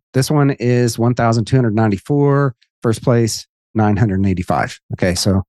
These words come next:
as you can see, we, we kinda know what we're doing. We get our clients ranked on Google. Okay. We've been doing this since, like I said, early, t-, <laughs> early two thousands, really way before that. Right. But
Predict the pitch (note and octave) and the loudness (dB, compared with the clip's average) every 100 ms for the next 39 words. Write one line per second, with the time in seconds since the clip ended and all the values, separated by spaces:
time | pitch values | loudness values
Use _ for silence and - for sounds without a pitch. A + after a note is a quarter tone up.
0 | _ A#2+ C3+ D3 - C#3 A#2+ B2 A2 A2+ | _ -2 0 0 0 0 0 -2 -2 -2
1 | A2 C#3 A2 A2+ G2+ G2+ F#2 A2+ A#2+ A2+ | -2 -2 0 0 0 -4 -2 0 2 0
2 | - _ - G2+ A#2+ A2+ - A2 F#2+ - | -2 _ -8 -2 0 0 0 0 0 -2
3 | G2+ A2 G#2 - G2+ F2 F#2+ - - - | 0 0 0 -2 -2 0 0 0 -8 -18
4 | _ - - G2 F#2+ G2 G2+ G2 G#2+ A2 | _ -12 -4 0 0 0 -2 -2 0 0
5 | G#2+ G#2+ - G2+ F#2+ - - - - - | 2 0 0 -2 -2 -6 -8 -6 -4 0
6 | C#3 B2 - - G2 G#2 A2+ - - - | 0 -2 -6 -4 0 2 0 -2 -6 -2
7 | G#2 - A2 - A#2+ - - _ G#2+ C3 | -2 -4 -4 -4 -4 -6 -20 _ -2 0
8 | D3 - D3+ A2 A2 G2 F2+ F2+ G#2 C3 | 0 0 -2 2 2 0 -4 -4 0 0
9 | G#2 G2 G2+ F#2 C3+ A2+ F#2+ E2+ - - | 0 0 -2 -2 0 0 0 -4 -8 -2
10 | F#2 G3+ - _ _ - G3 | 0 0 -4 _ _ 0 0